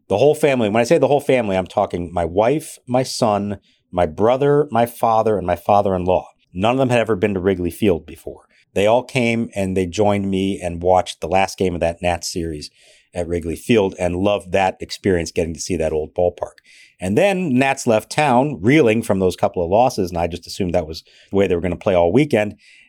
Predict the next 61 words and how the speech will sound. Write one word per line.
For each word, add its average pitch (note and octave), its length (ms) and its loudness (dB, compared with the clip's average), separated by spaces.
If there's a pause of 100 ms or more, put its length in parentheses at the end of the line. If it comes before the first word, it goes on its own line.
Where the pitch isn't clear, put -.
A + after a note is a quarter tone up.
(160)
And G#2+ 240 -2
we A2+ 80 2
stayed G2 380 -2 (160)
in G2 100 -6
Chicago G2 540 -2
and F2 240 -2
did F2+ 140 0
a E2+ 40 0
bunch F2+ 300 -2
of D#2+ 240 -8
stuff - 480 -4 (100)
in F2 140 -6
the D2 80 -10
city. G#2+ 340 0 (220)
Again, G2 540 -6
most A2+ 340 -4
of A2+ 60 -4
them G2+ 140 4
had F#2+ 180 -4
never F#2 200 -2
really F2+ 380 0 (240)
experienced F#2+ 680 -2 (300)
much G2 300 0
of F2+ 100 -2
any E2+ 200 0
of D#2 80 -4
that. G2 280 0
So F2+ 180 -2
we E2+ 160 -2
had F#2 80 2
a F#2+ 40 2
lot G#2+ 160 2
of G#2+ 80 -6
fun G#2 160 0
doing F#2 220 0
that. B2 280 2
We F#2 80 -8
went F2+ 220 -6
back F#2+ 280 0 (260)
to - 100 -12
Northwestern. D3+ 760 0 (300)
My F2 80 -2
brother A2+ 260 2
and G#2 100 2
I G#2 100 4
both G2 260 0
graduated F#2+ 460 2
from F#2 140 -6
there. F#2+ 220 4
It F#2 40 2
was E2 80 -4
the - 80 -20
first F#2+ 180 -2
time F2+ 100 0
we'd E2 120 -6
been E2 160 -6
back E2+ 260 0
in D#2+ 60 -6
a D#2 40 -6
while. F2 340 2
We D2+ 200 -8